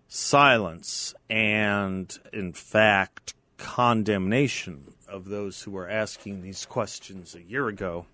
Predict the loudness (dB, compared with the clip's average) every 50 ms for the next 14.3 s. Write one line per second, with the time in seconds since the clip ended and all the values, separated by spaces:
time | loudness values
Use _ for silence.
0 | _ _ _ _ _ _ _ _ _ _ _ _ _ _ _ _ _ _ _ _
1 | _ _ _ _ -8 -8 -4 -4 -2 -4 2 6 6 8 8 6 4 2 0 0
2 | 0 0 0 2 2 2 2 2 2 4 4 6 6 6 6 6 6 4 2 -4
3 | -10 -14 -20 _ _ _ _ _ _ _ _ _ _ _ _ _ 0 0 2 2
4 | 2 2 0 0 -2 -4 -8 -10 _ _ 0 0 0 2 4 2 2 2 2 0
5 | -2 -2 -2 -2 -2 -2 2 2 2 2 4 4 4 4 4 2 2 2 2 0
6 | -2 -6 -12 -20 -20 _ -6 -4 -4 -2 0 2 4 4 2 2 0 0 2 4
7 | 6 6 6 4 4 2 0 0 -2 -4 -6 -10 -10 -12 -10 -10 -12 -14 -14 -14
8 | -16 -16 -18 _ _ _ _ _ _ _ _ _ _ _ _ _ _ _ _ _
9 | _ _ _ 4 4 4 4 4 4 6 6 6 6 4 0 -2 2 4 4 4
10 | 4 2 -2 -6 -6 -8 -10 -10 -10 -10 -12 -14 -14 -18 -20 -20 _ _ _ _
11 | _ _ _ _ _ _ _ _ _ _ _ _ _ -2 2 4 4 4 6 6
12 | 4 4 4 2 -2 -2 -4 -4 0 4 6 8 8 6 6 2 -2 0 0 0
13 | 2 0 -2 0 2 0 2 2 0 0 0 -4 -4 -4 2 4 6 6 6 4
14 | 4 2 0 -2 -4 -10